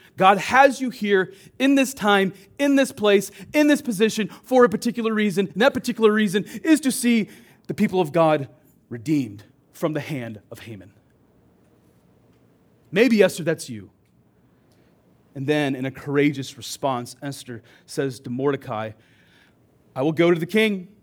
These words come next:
I'm gonna do it. You're right. Though it is against the law, the Persian law, and if I perish, I perish." Esther is willing to die, sacrifice her life in an attempt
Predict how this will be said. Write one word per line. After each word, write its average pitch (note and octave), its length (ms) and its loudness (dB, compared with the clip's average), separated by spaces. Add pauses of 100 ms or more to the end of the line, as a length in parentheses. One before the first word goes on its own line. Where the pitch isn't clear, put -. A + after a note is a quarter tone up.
(220)
I'm B2 60 -20
gonna E3 140 0
do F3 180 4
it. E3+ 200 -2 (800)
You're C3+ 140 -6
right. D3+ 280 4 (680)
Though E3+ 160 2
it F3+ 80 4
is D#3+ 100 -4
against E3 340 -2
the E3 100 -2
law, E3+ 260 4
the D#3 80 -4
Persian F3 420 0
law, F#3+ 340 2 (640)
and D3 100 -6
if E3 100 -4
I C3+ 60 0
perish, F3+ 640 -2 (520)
I A#2+ 80 -12
perish." - 680 -10 (600)
Esther G3 420 2
is D3 220 -6
willing E3+ 440 0 (340)
to C#3 80 -14
die, D3+ 520 4
sacrifice G3+ 1000 2 (140)
her F3 140 -2
life D#3+ 560 2 (360)
in F#3+ 160 0
an E3 120 0
attempt G3+ 880 0